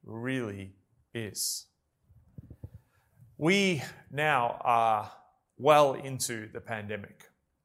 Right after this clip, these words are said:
And in a sense, the first part of the pandemic is over. Here in the state of Victoria, we now have some areas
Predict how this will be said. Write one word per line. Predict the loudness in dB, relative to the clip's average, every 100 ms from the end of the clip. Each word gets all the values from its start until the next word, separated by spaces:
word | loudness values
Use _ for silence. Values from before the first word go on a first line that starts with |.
| _ _ _ -20 -20 -20 _
And | 0 2 0
in | -2 0
a |
sense, | 2 2 0 -2 -4
the | -4 -4 -6
first | 0 0 0 -2
part | 2 2 2
of | 0
the | -8
pandemic | -6 -6 -6 -8 -8 -10 -10
is | -8 -6 -2
over. | 0 -2 -8
Here | -2 0 0
in | -2
the |
state | 0 0
of | -2
Victoria, | -6 -2 2 4 2 0 -6 -20 -12
we | -4 -4
now | 0 -2
have | 0 0
some | 2 2 2 -2 -4
areas | 0 2 0 -2 -8 -10